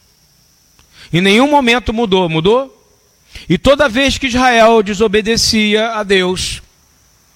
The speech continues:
toda vez que Israel se misturava, toda vez que Israel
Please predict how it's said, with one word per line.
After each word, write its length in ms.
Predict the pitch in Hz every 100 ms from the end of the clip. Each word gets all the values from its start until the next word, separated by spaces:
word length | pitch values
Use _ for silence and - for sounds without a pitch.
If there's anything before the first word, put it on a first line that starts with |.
| _ - -
toda 240 | 220 254
vez 300 | 226 254 269
que 80 | -
Israel 460 | 247 254 233 226 226
se 140 | -
misturava, 920 | 214 208 - 220 190 185 180 190 190 _ _ _ _ _ _ _ _ _ _ _ _ _ _ -
toda 360 | 214 254 254 262
vez 300 | 220 254 240
que 100 | 254
Israel 640 | 233 240 240 214 208 208